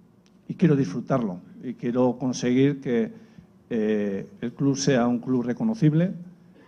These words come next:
y que allá donde vayamos, pues, eh, realmente la gente se sienta orgullosa de nosotros. De ahí, para mí, lo más importante es que conozco de Estudiantes Tecos. Es decir, yo me tengo que centrar en Estudiantes. Creo que hemos tenido la fortuna,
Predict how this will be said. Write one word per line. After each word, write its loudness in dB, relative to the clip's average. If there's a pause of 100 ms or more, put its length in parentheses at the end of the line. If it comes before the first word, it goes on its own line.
(180)
y -4
que -6
allá 2
donde 4
vayamos, 0
pues, -6
eh, -6 (460)
realmente 0
la 0
gente -4
se -8
sienta -2
orgullosa -4
de -4
nosotros. -10 (220)
De 2
ahí, 4
para -4
mí, 0
lo 0
más -2
importante -6
es -6
que -8
conozco -6
de -2
Estudiantes -6
Tecos. -14 (360)
Es -14
decir, -8
yo -4
me 0
tengo -4
que -4
centrar -4
en -6
Estudiantes. -4 (640)
Creo 0
que -2
hemos -4
tenido 0
la 0
fortuna, -2